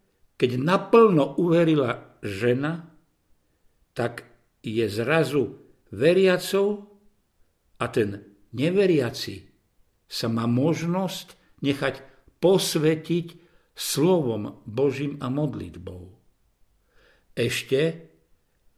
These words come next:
presnejšie si to povedzme, pred manželstvom sú zásnuby. Pred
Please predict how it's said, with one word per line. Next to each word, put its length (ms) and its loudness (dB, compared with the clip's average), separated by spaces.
presnejšie 720 2
si 160 -4
to 160 0
povedzme, 560 0
pred 160 2
manželstvom 800 2
sú 320 0
zásnuby. 1200 -4
Pred 200 -4